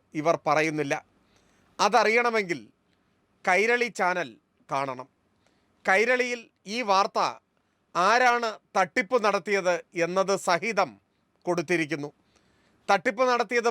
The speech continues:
മറ്റാരുമല്ല, യൂത്ത് കോൺഗ്രസിൻ്റെ നേതാവാണ്. വെറും നേതാവല്ല, ജില്ലാ സെക്രട്ടറിയാണ്. യൂത്ത് കോൺഗ്രസിൻ്റെ മലപ്പുറം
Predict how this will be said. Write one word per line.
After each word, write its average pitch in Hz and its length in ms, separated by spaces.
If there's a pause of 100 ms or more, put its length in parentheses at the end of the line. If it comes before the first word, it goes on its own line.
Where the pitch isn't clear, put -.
മറ്റാരുമല്ല, 185 600 (760)
യൂത്ത് 202 440
കോൺഗ്രസിൻ്റെ 196 640 (280)
നേതാവാണ്. 170 640 (680)
വെറും 240 360
നേതാവല്ല, 208 460 (680)
ജില്ലാ 196 380 (380)
സെക്രട്ടറിയാണ്. 175 760 (640)
യൂത്ത് 214 420
കോൺഗ്രസിൻ്റെ 240 600 (500)
മലപ്പുറം 226 560